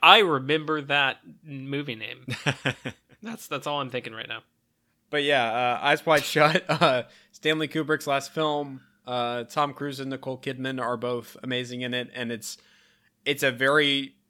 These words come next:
Speaker 3: weird movie, you know, the story aside, um, just because of it. This was in the middle of their relationship, and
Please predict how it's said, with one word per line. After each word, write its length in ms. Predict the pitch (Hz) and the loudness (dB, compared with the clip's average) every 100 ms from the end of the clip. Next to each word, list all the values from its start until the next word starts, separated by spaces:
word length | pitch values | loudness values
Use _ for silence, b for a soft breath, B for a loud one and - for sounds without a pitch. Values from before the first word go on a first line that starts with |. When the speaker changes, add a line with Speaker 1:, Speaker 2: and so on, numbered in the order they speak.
| _ _ | _ _
Speaker 3:
weird 540 | 131 135 139 147 135 | -10 -4 -2 -4 -6
movie, 580 | 143 147 139 147 147 - _ - | -6 -4 -2 -2 -4 -8 _ -6
you 100 | 147 | -4
know, 100 | 131 | -2
the 180 | 117 - | -4 -4
story 560 | - - 170 151 151 139 | -2 2 2 2 0 -2
aside, 640 | - 143 120 127 139 143 - b b - | -2 0 2 2 0 -4 -14 b b -8
um, 380 | 131 123 117 - | -4 -4 -6 -12
just 260 | 127 127 - | -10 -10 -6
because 380 | 123 127 127 117 | -8 -4 -4 -2
of 300 | 120 110 - _ _ _ _ _ _ | -4 -6 -16 _ _ _ _ _ _
it. 280 | - 127 - | -8 -6 -6
This 180 | 127 123 | -8 -8
was 120 | 123 120 | -8 -8
in 80 | |
the 60 | 120 | -6
middle 320 | 117 120 113 | -6 -6 -4
of 140 | 113 113 | -6 -2
their 140 | 120 | 0
relationship, 760 | 110 117 110 - 113 - 113 - | 0 -4 -8 -10 -10 -8 -8 -8
and 380 | 113 110 104 101 | -8 -6 -8 -14